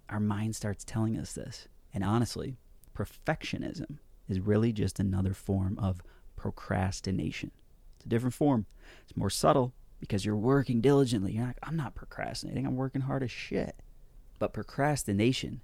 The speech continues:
is when you're not doing the thing that you're supposed to do. And what you're supposed to be doing is finishing the damn product, the project, the assignment,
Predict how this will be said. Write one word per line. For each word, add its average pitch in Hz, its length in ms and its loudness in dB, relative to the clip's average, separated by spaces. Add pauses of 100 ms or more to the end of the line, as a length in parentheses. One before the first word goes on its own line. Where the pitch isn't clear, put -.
(560)
is 95 100 -4
when 98 120 0
you're 95 100 2
not 107 300 -2
doing 101 260 0
the 95 80 0
thing 95 240 -6
that 92 160 -6
you're 110 80 -6
supposed - 380 -12
to - 80 -12
do. 160 360 -2 (360)
And 98 160 -2
what 98 200 0
you're 98 80 -4
supposed 117 500 -4
to - 60 -6
be 101 80 2
doing 95 380 0
is 87 160 -6
finishing 95 720 -2 (140)
the 98 80 -2
damn 90 460 -2 (320)
product, - 480 -6 (100)
the - 80 -14
project, - 480 -10 (120)
the - 100 -4
assignment, - 640 -6